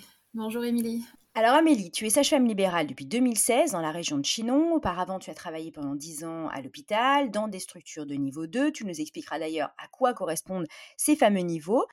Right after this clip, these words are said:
Speaker 2: Aujourd'hui, tu accompagnes les femmes dès la puberté en réalisant du suivi gynéco, du suivi de grossesse, des suites de couches, euh, de la préparation à la naissance, de la rééducation périnéale et tu es en passe de te lancer dans la prise en charge des I V G médicamenteuses. Alors à tes côtés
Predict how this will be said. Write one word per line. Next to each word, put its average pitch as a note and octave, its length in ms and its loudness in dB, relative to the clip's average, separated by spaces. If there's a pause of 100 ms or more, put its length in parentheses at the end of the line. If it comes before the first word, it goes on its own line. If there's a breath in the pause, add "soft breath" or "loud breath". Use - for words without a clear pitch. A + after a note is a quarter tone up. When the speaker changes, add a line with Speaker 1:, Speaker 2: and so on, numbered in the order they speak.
Speaker 2:
Aujourd'hui, C#4 340 4
tu C4 120 6
accompagnes A3 380 6
les G#3 120 4
femmes F#3+ 340 4
dès B3 140 6
la C#4 100 6
puberté A#3+ 680 2
en C4 60 4
réalisant E3 480 -2
du A#3 140 -4
suivi F#3 260 -8
gynéco, D3 640 -2
du A#3+ 120 -2
suivi F#3 260 -6
de - 60 -18
grossesse, A3+ 680 -2
des B3 100 -2
suites F3+ 240 -8
de E3+ 80 -4
couches, A#3+ 520 -4 (400 loud breath)
euh, F3 120 2
de F3+ 140 0
la C4 120 8
préparation G3 480 -2
à D#3+ 40 -2
la D3+ 100 -2
naissance, B3 640 0
de A3 80 -4
la G3+ 140 0
rééducation F3 560 -6
périnéale D#3 840 0
et C#4 160 0
tu - 180 -6
es D3+ 40 0
en C3 80 -4
passe A3+ 160 -2
de E3 80 -10
te - 80 -10
lancer C#3+ 200 -8
dans G3 120 -6
la B2 100 -6
prise - 220 -10
en D4 40 -4
charge A#3 220 -6
des E3 220 -12
I - 20 -12
V D#3+ 120 -6
G A3+ 160 -4
médicamenteuses. G#3 800 -6 (420 loud breath)
Alors F#3+ 160 6
à C4+ 80 6
tes E4+ 160 0
côtés D4+ 500 0